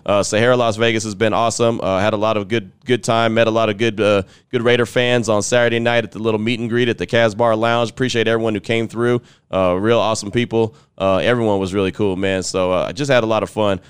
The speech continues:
um, and hopefully we'll be able to do it again, uh, sooner rather than later. So, uh, thank you again for that text. And that's all I really got time for today. Uh, still coming up, uh, T three Raider Facts with his five quick hits of the day. I'll have that on tomorrow's show.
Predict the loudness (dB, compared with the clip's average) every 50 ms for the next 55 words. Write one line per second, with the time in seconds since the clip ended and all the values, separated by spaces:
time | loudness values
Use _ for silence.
0 | _ _ _ -4 -2 0 0 0 -2 -4 -6 -6 -4 -2 0 0 0 0 0 -2
1 | -4 -2 -2 0 0 0 0 0 -2 0 0 0 0 -2 -2 0 0 0 0 -2
2 | -4 -10 _ _ _ -4 -2 -2 -2 -2 -2 -2 0 2 2 2 4 2 2 0
3 | -2 -4 -2 -2 0 0 -2 -4 -6 -4 -4 -2 -2 -2 -2 -4 -2 -2 -2 -2
4 | -2 -4 -4 -2 -2 -4 -4 -2 -2 -4 -4 -2 0 0 0 0 0 -2 -8 -18
5 | -20 -16 -10 -4 -2 0 0 0 2 2 2 2 0 0 0 0 0 0 0 0
6 | 0 0 2 2 2 0 0 0 0 0 -2 -6 -6 0 2 2 4 4 2 0
7 | 0 0 0 0 0 0 0 0 0 2 2 0 0 2 2 2 2 2 -2 _
8 | -20 _ _ -6 -2 -2 -2 -2 0 0 0 0 0 0 0 2 2 2 2 2
9 | 2 0 0 2 2 2 2 2 0 -2 -2 -2 -2 -2 0 0 0 0 2 0
10 | 0 0 2 0 0 0 -2 -6 -4 -2 0 2 2 4 4 4 4 2 2 2
11 | 2 2 2 0 -2 -2 -2 2 2 4 4 2 2 2 2 4 2 2